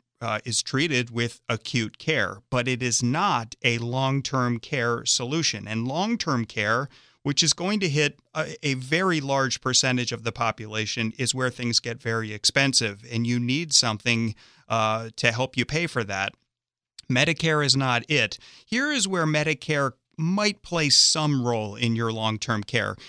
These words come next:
If you are admitted to the hospital, and I'm putting some emphasis on the word admitted because, you know, you go to the E R, they might keep you in the hospital overnight. You might think you're admitted, but you're not. You're technically under observation.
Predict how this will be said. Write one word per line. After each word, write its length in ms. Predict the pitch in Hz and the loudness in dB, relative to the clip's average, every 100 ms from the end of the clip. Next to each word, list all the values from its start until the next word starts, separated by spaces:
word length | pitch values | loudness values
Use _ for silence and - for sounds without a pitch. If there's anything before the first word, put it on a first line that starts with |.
| - - | -6 -2
If 200 | 139 156 | 0 0
you 240 | 226 277 | 0 0
are 280 | 208 170 160 151 | 0 0 -2 -2
admitted 800 | 127 127 143 170 143 117 110 - _ - | -2 0 0 0 0 -4 -8 -18 _ 0
to 80 | |
the 100 | 127 | 0
hospital, 640 | 117 135 117 - 104 101 104 | 0 -2 -2 -4 -6 -14 -12
and 100 | 110 | -8
I'm 140 | 117 | -6
putting 240 | 139 123 | -4 -2
some 180 | - 123 | 0 0
emphasis 460 | 131 131 - 131 131 | 0 4 2 4 0
on 140 | 123 | 0
the 80 | 123 | 0
word 280 | 123 120 117 - | 0 0 -2 -4
admitted 680 | 117 123 139 147 117 104 | -2 -2 0 0 0 -2
because, 460 | 120 - 123 117 - - - _ _ _ _ | -6 -2 -2 0 -2 -4 -20 _ _ _ _
you 80 | - | -2
know, 100 | 107 | 0
you 120 | 107 | -2
go 160 | 120 123 | 0 0
to 60 | |
the 160 | 113 117 | 0 -2
E 160 | 156 156 | 0 0
R, 460 | 135 131 123 117 - - | 2 0 0 0 -4 -2
they 140 | 120 | 0
might 320 | 120 113 110 | 2 0 -4
keep 260 | - 151 - | -4 -4 0
you 120 | 131 | 0
in 80 | 123 | 0
the 80 | 110 | 0
hospital 560 | 120 113 - 123 120 131 | -4 -4 -4 -4 -4 -2
overnight. 840 | 120 113 110 113 139 143 135 - | -2 0 0 2 2 2 -2 -8
You 160 | - 139 | -2 0
might 280 | 131 113 - | 2 0 0
think 280 | 131 123 117 | 0 0 0
you're 200 | 113 107 | -2 -2
admitted, 520 | 107 143 143 135 113 | 0 0 0 -2 -2
but 200 | 113 - | -4 -2
you're 160 | 110 | 0
not. 440 | 110 135 170 120 123 | 0 0 2 0 0
You're 140 | 117 | -6
technically 580 | 110 135 - 123 120 120 | -4 -4 -2 -6 -4 -6
under 360 | 123 113 113 - | -2 -2 -2 -2
observation. 1000 | 117 110 110 107 107 131 123 107 98 | -2 -2 -2 -4 0 0 2 -2 -4